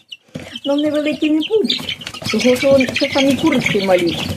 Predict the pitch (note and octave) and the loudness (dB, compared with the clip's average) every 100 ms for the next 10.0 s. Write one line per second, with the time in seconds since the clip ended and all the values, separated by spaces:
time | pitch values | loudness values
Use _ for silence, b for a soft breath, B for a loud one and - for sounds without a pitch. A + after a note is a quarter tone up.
0 | - - - A#3+ B3 C#4 C4+ G#3+ G3 G3+ | -6 -8 -2 0 4 6 6 4 4 2
1 | - - - - - - C5 C5 F4 G4+ | 2 0 0 -4 -4 0 2 2 2 0
2 | G#4+ G#4+ A#4 E4+ D4 B3+ - - - - | 2 2 2 0 0 -2 -2 -6 -6 -8
3 | - - - - - - - - - - | -8 -10 -8 -10 -8 -8 -8 -8 -10 -10
4 | - - - - - - - - - - | -10 -8 -10 -14 -18 -18 -16 -16 -16 -16
5 | - A#3 C4+ C4+ C#4 D#4+ C4+ B3+ B3+ C4 | -6 0 4 6 4 2 2 4 4 4
6 | C4 B3 E4 D#3+ - - - - - - | 4 0 0 2 0 -8 -12 -14 -12 -14
7 | - - - - - - - - B4+ E4+ | -16 -20 -20 -18 -16 -16 -12 -2 -2 2
8 | A#3+ A#3 B3 A3+ C#4+ B3 C#4+ F#4+ C4+ A3+ | 2 4 4 4 4 6 6 6 4 4
9 | A#3 A#3 C#4 D4+ G3+ F#3 E3 - G#3 | 4 4 4 4 2 0 -4 -10 -10